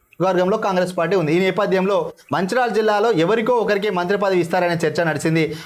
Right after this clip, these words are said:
మంచిర్యాల ఎమ్మెల్యే పిఎస్ఆర్, చెన్నూరు ఎమ్మెల్యే గడ్డం వివేక్, బెల్లంపల్లి ఎమ్మెల్యే వినోద్, ముగ్గురికి, ముగ్గురు మంత్రి పదవి కోసం పోటీ పడుతున్నారు. ముగ్గురికి ముగ్గురు పోటీ పడుతున్నారు.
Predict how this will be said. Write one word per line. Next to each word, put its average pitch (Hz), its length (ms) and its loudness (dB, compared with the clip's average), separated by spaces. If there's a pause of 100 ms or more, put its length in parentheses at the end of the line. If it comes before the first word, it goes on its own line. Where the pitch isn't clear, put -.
(120)
మంచిర్యాల 170 360 0
ఎమ్మెల్యే 180 400 2
పిఎస్ఆర్, 190 920 -2
చెన్నూరు 269 260 0
ఎమ్మెల్యే 233 360 0
గడ్డం 175 340 0
వివేక్, 202 340 0
బెల్లంపల్లి 196 460 0
ఎమ్మెల్యే 180 380 0
వినోద్, 156 540 0 (380)
ముగ్గురికి, 220 360 -2 (1400)
ముగ్గురు 180 360 0
మంత్రి 160 320 -2
పదవి 185 220 0
కోసం 180 300 -2
పోటీ 190 220 -2
పడుతున్నారు. 135 440 -2
ముగ్గురికి 180 340 0
ముగ్గురు 185 220 0
పోటీ 196 220 0
పడుతున్నారు. 139 460 -2